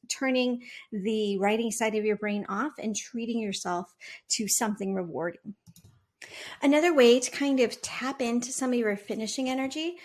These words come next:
is to imagine the finished product. This is where we can bring some of this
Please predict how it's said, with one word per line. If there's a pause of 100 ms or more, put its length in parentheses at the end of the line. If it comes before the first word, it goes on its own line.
(280)
is
to
imagine (240)
the
finished
product.
This
is
where
we
can
bring
some
of
this